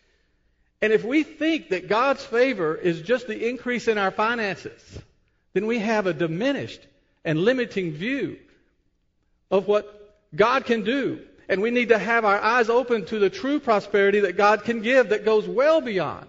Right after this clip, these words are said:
our carnal knowledge and understanding of wealth. Joseph was a slave in the house of a rich and powerful man, and yet God saw Joseph as the prosperous one.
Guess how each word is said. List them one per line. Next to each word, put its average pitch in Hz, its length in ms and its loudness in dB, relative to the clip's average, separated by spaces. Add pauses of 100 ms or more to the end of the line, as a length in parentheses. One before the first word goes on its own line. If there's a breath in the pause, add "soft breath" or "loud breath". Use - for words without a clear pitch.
(760)
our 190 180 -6
carnal 220 440 -6
knowledge 214 560 -6 (460)
and 185 140 -4
understanding 190 680 -2
of 156 80 -10
wealth. 208 360 -8 (2500)
Joseph 220 460 -2
was 202 200 0
a 135 100 -2
slave 175 760 -4 (480 soft breath)
in 175 140 -2
the 165 80 0
house 220 420 -6
of 170 80 -2
a 151 80 -2
rich 208 280 2
and 190 120 -4
powerful 190 440 -2
man, 190 320 -2 (200 loud breath)
and 170 180 -2
yet 135 300 0
God 220 360 -4
saw 196 460 -2
Joseph 240 680 -2 (440 soft breath)
as 165 200 4
the 160 120 0
prosperous 151 720 -4
one. 104 280 -12